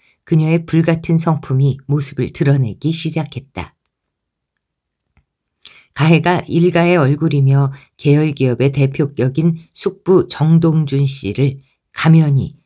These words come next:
축출하려는 시도를 보였을 때 누구나 놀라워했다. "여보,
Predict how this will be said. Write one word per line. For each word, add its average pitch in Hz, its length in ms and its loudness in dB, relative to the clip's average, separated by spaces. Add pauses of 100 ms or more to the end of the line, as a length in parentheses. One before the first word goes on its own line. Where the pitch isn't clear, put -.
(100)
축출하려는 170 1120 0
시도를 151 760 -2
보였을 143 460 -2
때 - 300 -12 (360)
누구나 113 440 -2
놀라워했다. 120 880 -2 (2750)
"여보, 143 500 2